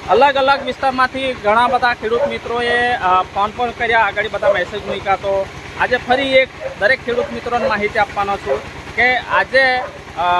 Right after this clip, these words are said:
તમે જોઈ શકો મિત્રો, વરસાદનું વાતાવરણ છે, પણ કલમ પાસે પીલવણી આવવાનું ચાલુ થઈ ગઈ છે. આ પીલવણીને બચાવવું હોય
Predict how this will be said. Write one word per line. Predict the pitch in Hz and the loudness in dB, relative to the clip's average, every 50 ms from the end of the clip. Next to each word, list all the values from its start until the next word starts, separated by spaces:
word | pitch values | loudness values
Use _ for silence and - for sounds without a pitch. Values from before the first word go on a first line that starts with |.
| 185 180 185 190 185 | 2 2 0 -2 -2
તમે | - 214 233 247 | -4 -6 -6 -4
જોઈ | 208 240 262 262 | 0 0 0 0
શકો | - 269 254 262 | 0 -4 -4 -4
મિત્રો, | 247 233 220 - 247 240 | -4 -4 -4 -4 -2 -2
વરસાદનું | 214 180 - - 214 220 226 247 247 240 | -2 -2 0 2 2 2 2 0 0 0
વાતાવરણ | 233 214 - 220 214 214 214 208 | 0 0 0 0 0 0 0 -2
છે, | 214 - 226 233 | -4 -4 -4 -2
પણ | 277 - 240 240 247 254 | 0 0 2 2 0 0
કલમ | 240 - 208 190 214 247 254 240 | -2 -2 0 2 2 2 2 2
પાસે | - 226 226 240 226 180 | 2 2 2 2 2 0
પીલવણી | 185 190 202 214 214 226 226 226 | -2 -2 -2 -2 -2 -2 0 2
આવવાનું | 180 165 170 180 196 208 220 220 - - | 2 2 2 0 -2 -4 -2 -2 -4 -2
ચાલુ | - 147 175 208 208 - | 0 0 0 0 -2 -4
થઈ | 220 180 165 | -4 -6 -6
ગઈ | 160 160 | -6 -6
છે. | 151 175 156 143 | -6 -6 -4 0
આ | 165 196 254 | 0 2 2
પીલવણીને | 269 - 240 226 247 254 254 254 262 254 254 | 0 -2 -6 -8 -6 -6 -6 -8 -8 -8 -6
બચાવવું | 240 202 - - - 233 226 233 226 | -4 -2 -2 -2 0 0 0 0 0
હોય | 247 240 240 | 0 -2 -2